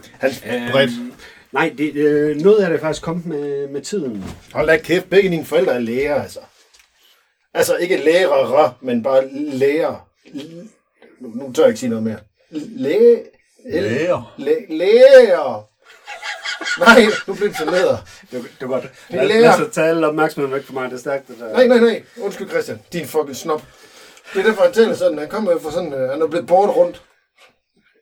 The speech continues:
Speaker 2: I guldstol.
Speaker 1: Ja. Og alle de rigtige meninger.
Speaker 3: Med sirlige taler.
Speaker 1: Åh, der slap du ud af den, hva'?
Speaker 2: Øhm, hvad,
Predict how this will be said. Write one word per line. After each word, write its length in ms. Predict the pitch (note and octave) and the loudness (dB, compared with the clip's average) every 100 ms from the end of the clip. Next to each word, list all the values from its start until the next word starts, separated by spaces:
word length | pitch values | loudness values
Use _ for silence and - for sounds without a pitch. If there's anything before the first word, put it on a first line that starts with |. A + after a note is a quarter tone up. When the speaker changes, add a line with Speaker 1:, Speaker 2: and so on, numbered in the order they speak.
| _ | _
Speaker 2:
I 80 | C#3 C3 | -12 -2
guldstol. 500 | A#3 A#3+ - C#3+ F#2+ - | 0 0 0 -6 -6 -2
Speaker 1:
Ja. 100 | F#3 - C3+ - - - - - - _ _ | -2 -2 -12 -12 -14 -18 -20 -20 -20 _ _
Og 160 | D#3 F3+ | -2 2
alle 140 | F#3+ | 2
de 60 | F3 | 2
rigtige 180 | G3 E3 | 0 0
meninger. 340 | F3 F3 C#3 A2 _ _ _ - - A#2 B2 | -2 0 -4 -6 _ _ _ -20 -20 -8 -4
Speaker 3:
Med 100 | A2+ | -2
sirlige 380 | C3+ C3+ C3+ A2+ | 2 0 0 -2
taler. 320 | A#2+ B2 A#2+ - - - _ _ _ _ _ _ - | -4 -4 -8 -12 -20 -20 _ _ _ _ _ _ -14
Speaker 1:
Åh, 160 | - | -8
der 60 | - | -8
slap 260 | - G#2+ A#2 | -4 -2 2
du 60 | |
ud 100 | A#2 | 4
af 60 | G#2+ | 4
den, 200 | A2 B2 | 2 0
hva'? 1160 | A#2+ - _ _ _ _ _ _ _ - - G#2+ | -2 -8 _ _ _ _ _ _ _ -20 -6 0
Speaker 2:
Øhm, 380 | A2+ A2+ G#2+ - _ _ _ _ _ _ _ _ _ _ _ _ _ _ | 2 2 -2 -8 _ _ _ _ _ _ _ _ _ _ _ _ _ _
hvad, 160 | D3+ | -2